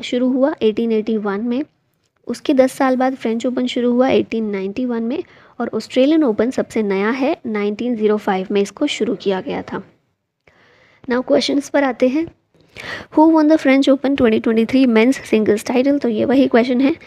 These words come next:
जो हमने current में देखा था। ये जो title है French Open दो हज़ार तेईस का नोवाक जोकोविच ने जीता है। किसको हराकर? Casper Ruud को हराकर। Countries भी याद कर लीजिए, नोवाक जोकोविच जो है सर्बिया से belong करते हैं, Casper Ruud ये नॉर्वे के player हैं,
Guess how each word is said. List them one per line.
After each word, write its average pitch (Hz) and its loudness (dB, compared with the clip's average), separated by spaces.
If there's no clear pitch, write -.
जो 247 0
हमने 220 -2
current 208 -2
में 214 0
देखा 196 -2
था। 294 -2
ये 233 2
जो 262 2
title 233 0
है 262 4
French 233 0
Open 214 -2
दो 208 0
हज़ार 214 0
तेईस 220 -4
का 240 -2
नोवाक 226 0
जोकोविच 226 -8
ने 233 -4
जीता 240 -6
है। 214 -10
किसको - -4
हराकर? 277 2
Casper 233 0
Ruud 226 -4
को 254 -8
हराकर। 214 -8
Countries 262 2
भी 302 2
याद 262 4
कर 277 0
लीजिए, 269 2
नोवाक 240 2
जोकोविच 247 0
जो 254 -2
है 254 2
सर्बिया 233 0
से 269 0
belong 254 0
करते 254 -4
हैं, 277 -6
Casper 254 -4
Ruud 262 -4
ये 262 2
नॉर्वे 233 -2
के 226 -8
player 196 -10
हैं, - -12